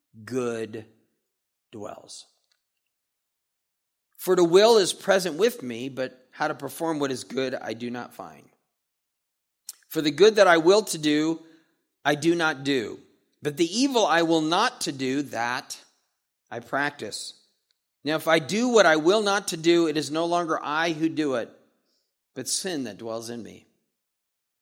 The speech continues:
I find then a law that evil is present with me,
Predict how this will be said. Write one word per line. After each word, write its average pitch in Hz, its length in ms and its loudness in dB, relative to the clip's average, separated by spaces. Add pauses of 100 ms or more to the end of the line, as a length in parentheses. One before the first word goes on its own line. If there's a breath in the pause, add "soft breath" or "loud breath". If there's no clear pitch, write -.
(100)
I 143 120 -4
find 196 420 -2
then 165 220 0
a 151 120 0
law 156 440 2
that 131 240 -4
evil 165 320 -2
is 135 160 -8
present 156 520 -6
with 110 240 -12
me, 110 300 -16